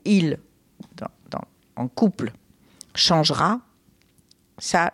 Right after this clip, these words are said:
alors ça, déjà, vous avez perdu, là. Là, déjà, vous avez perdu la partie. Personne ne change personne. L'amour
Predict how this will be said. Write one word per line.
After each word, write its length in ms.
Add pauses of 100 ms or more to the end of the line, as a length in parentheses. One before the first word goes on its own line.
alors 200
ça, 180 (140)
déjà, 380
vous 160
avez 120
perdu, 440
là. 100 (420)
Là, 120
déjà, 280
vous 80
avez 140
perdu 280
la 120
partie. 460 (600)
Personne 800
ne 140
change 520 (120)
personne. 520 (640)
L'amour 640